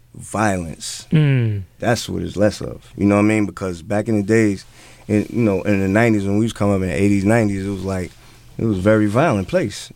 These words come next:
Speaker 1: You know what I mean? New York, where hip hop come from, you know, it was a very violent place. Even Cali, even other parts of the world, like,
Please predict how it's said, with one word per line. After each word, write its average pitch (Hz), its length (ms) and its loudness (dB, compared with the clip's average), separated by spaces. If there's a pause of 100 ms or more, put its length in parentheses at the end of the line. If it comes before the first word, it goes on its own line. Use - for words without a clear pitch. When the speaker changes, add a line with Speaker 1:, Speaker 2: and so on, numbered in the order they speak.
Speaker 1:
You 101 120 0
know 110 60 4
what 113 100 2
I 123 40 2
mean? 135 260 2
New 107 80 2
York, 135 280 2
where 101 140 -6
hip 117 140 -6
hop 120 200 -4
come 139 200 -4
from, 107 300 -6 (400)
you 98 100 0
know, 113 180 4
it 117 60 2
was 104 80 -2
a - 20 -2
very 107 220 4
violent 110 320 2
place. 135 280 -2
Even 117 400 2 (380)
Cali, 117 400 4
even 120 300 2
other 117 180 0
parts 117 320 -2
of 110 60 2
the 107 60 2
world, 120 340 4
like, 92 200 -4